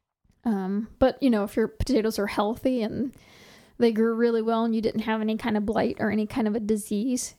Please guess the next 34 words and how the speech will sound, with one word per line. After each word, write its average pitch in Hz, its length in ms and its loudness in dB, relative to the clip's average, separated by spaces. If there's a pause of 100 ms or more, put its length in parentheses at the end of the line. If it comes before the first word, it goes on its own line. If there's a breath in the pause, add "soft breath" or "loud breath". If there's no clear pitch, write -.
then 220 440 -2
by 214 240 0
all 220 120 -2
means 214 380 0
you 226 60 0
can 214 180 0
save 214 420 -2 (360 loud breath)
the 247 80 4
smaller - 340 -2
potatoes 208 500 -2
from 226 140 -8
the 226 80 -4
previous 233 420 -2
year's 247 200 -6
crop - 320 -2
and 208 120 -2
try - 160 -2
replanting 202 640 -4
them, 208 220 -2 (600 loud breath)
um, 233 480 -4
and 226 180 0
see - 160 -4
if - 140 -6
that - 180 -4
works 214 240 -4
for - 140 -4
you. 226 200 0
I've 226 160 -2
done 220 140 2
that - 160 -6
before 208 320 -4
a - 80 -4
lot, 208 280 -6
actually. - 540 -6